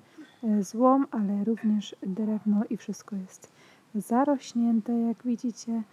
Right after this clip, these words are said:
Tutaj jest też złom, tutaj jakieś,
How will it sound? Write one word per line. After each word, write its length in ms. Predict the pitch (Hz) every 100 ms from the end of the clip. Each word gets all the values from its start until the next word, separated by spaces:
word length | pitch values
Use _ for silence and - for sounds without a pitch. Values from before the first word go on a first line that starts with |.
| - - _ -
Tutaj 460 | 262 247 247 240 208
jest 420 | 196 - - -
też 360 | 269 269 - 240
złom, 640 | 226 - 254 247 247 247 240 - - _
tutaj 380 | 226 208 220 226
jakieś, 580 | 240 240 - 277 262